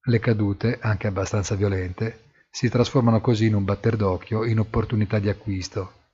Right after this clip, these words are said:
e gli indici riprendono in fretta a traguardare nuovi obiettivi sempre più ambiziosi.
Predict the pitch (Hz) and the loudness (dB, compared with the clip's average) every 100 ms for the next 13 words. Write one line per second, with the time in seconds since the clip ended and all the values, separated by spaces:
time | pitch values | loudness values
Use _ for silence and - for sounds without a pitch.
0 | _ _ _ _ - 110 110 113 120 110 | _ _ _ _ -4 0 2 4 4 2
1 | 123 117 - 107 104 98 95 113 104 107 | 2 2 2 0 0 -2 0 0 0 -2
2 | 98 95 104 107 98 90 104 - - 120 | -2 0 0 0 -2 -2 -4 -6 -2 2
3 | 117 110 104 110 - 98 95 107 - 104 | 2 2 0 -2 -4 -4 -4 -4 -2 -2
4 | 104 - 101 98 98 - 98 92 95 95 | -4 -4 -4 -4 -6 -6 -6 -6 -8 -12